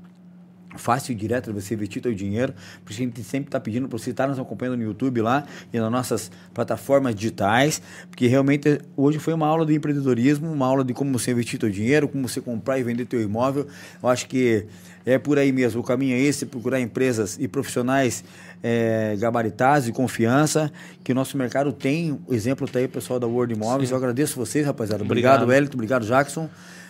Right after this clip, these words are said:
Speaker 1: Deus abençoe vocês, cara,
Speaker 2: Amém.
Speaker 1: que, pô, vocês tenham um final de ano aí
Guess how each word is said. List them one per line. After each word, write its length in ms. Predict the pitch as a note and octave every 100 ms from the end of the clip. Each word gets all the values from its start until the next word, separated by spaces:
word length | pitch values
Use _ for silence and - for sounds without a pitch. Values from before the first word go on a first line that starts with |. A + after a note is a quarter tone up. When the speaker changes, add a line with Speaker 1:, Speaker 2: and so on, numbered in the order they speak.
| -
Speaker 1:
Deus 180 | D#3+ D#3
abençoe 340 | D3 C#3 D#3
vocês, 460 | C3 A#2 D3+ D#3+ A#2
cara, 220 | D#3+ D3+
Speaker 2:
Amém. 100 | A#2+
Speaker 1:
que, 100 | B2
pô, 200 | B2+ D3
vocês 160 | -
tenham 180 | - D3+
um 40 | C3+
final 260 | C3 C#3
de 100 | C3
ano 180 | C#3 C#3
aí 200 | C#3+ C3